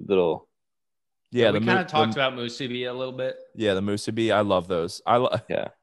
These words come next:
Speaker 2: for some
Speaker 1: Sell
Speaker 2: reason,
Speaker 1: 'em
Speaker 2: I,
Speaker 1: at s-
Speaker 2: when, whenever I went to seven eleven, I would get
Speaker 1: Yeah,
Speaker 2: one.
Speaker 1: seven eleven had the best ones. That's what I got for honorable mentions.
Speaker 2: Joe, what do you got?
Speaker 3: Uh, so honorable mentions for bar, I got Royal, which was,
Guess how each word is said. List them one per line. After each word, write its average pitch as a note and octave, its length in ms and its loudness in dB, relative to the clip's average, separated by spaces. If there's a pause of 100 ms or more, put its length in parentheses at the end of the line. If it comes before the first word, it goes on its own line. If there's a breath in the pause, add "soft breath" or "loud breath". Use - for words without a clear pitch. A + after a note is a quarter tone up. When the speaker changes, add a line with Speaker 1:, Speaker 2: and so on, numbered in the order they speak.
Speaker 2:
for - 80 -6
some B2+ 220 2
Speaker 1:
Sell A2 140 10
Speaker 2:
reason, G2+ 120 10
Speaker 1:
'em G2 60 12
Speaker 2:
I, - 20 12
Speaker 1:
at F2+ 60 4
s- - 520 -8
Speaker 2:
when, C3 200 2
whenever B2 400 4
I C#3 80 8
went C#3+ 160 0
to B2 80 -4
seven A2 280 2
eleven, F#2+ 360 -2
I F2 100 -4
would F2 120 -8
get E2+ 140 -8
Speaker 1:
Yeah, F#2 140 6
Speaker 2:
one. D#2+ 80 4
Speaker 1:
seven A2+ 380 10
eleven G#2 340 12
had G2 180 4
the F#2 80 4
best F2+ 320 6
ones. F2 680 -2 (500)
That's - 200 -12
what D2 80 -2
I D2+ 60 -2
got B1+ 220 -2
for C#2 120 -2
honorable A1+ 380 -6
mentions. - 480 -12 (100)
Speaker 2:
Joe, A#2 280 2
what C3 100 2
do B2 60 -2
you A#2+ 120 -2
got? F2 380 -4 (720)
Speaker 3:
Uh, C#3 420 2
so C#3 180 -4
honorable E3 500 -2
mentions D3+ 1000 -6
for G#2+ 1000 -6
bar, D#3 480 2
I B2 160 -2
got A#2 600 -2
Royal, C#3+ 600 -4
which B2+ 220 -10
was, A#2+ 540 -8